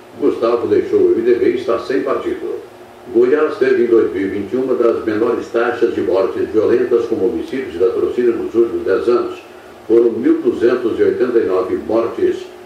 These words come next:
ao todo em vinte e um estados houve a redução do número de crimes. Um relatório do Programa das Nações Unidas para o Desenvolvimento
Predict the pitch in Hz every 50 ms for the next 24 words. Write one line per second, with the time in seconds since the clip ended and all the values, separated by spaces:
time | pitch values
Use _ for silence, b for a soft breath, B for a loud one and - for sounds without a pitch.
0 | - - - 120 - - - - 101 104 104 - 95 95 85 - - - 98 95
1 | 92 101 113 - - 117 113 - 95 117 117 107 98 104 104 104 104 - - -
2 | - 117 113 113 117 120 - - 123 123 117 - 113 113 120 107 107 - - -
3 | - - 117 127 120 - - - - - - - - - - - - - - -
4 | - - - - 113 123 127 131 - - - - 143 - - 156 156 147 139 139
5 | 135 127 127 120 113 117 123 127 123 117 117 113 - 110 104 98 - 107 104 101
6 | 113 123 120 - 120 120 117 117 110 110 110 113 117 110 - - 104 113 110 110
7 | 107 110 107 - - 107 - - 123 120 - - - - - -